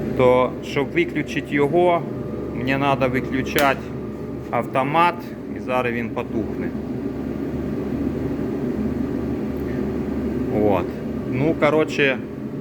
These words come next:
не скажу, що ідеально, ну, нормально можна працювати і дотачувати отакі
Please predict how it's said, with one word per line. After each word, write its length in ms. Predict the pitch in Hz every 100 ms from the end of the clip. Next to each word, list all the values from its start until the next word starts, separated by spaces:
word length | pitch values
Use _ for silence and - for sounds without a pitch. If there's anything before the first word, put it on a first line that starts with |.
| - - - - - - - - -
не 160 | 127 151
скажу, 380 | - 160 170 165
що 160 | 151
ідеально, 680 | 147 135 156 175 185 151 127
ну, 440 | 131 139 135 127 - - 110
нормально 580 | 123 135 139 147 139 123
можна 280 | 123 123
працювати 680 | 117 120 107 - 131 143 110
і 20 | 110
дотачувати 760 | 117 107 127 113 - 107 104
отакі 440 | 104 107 - 104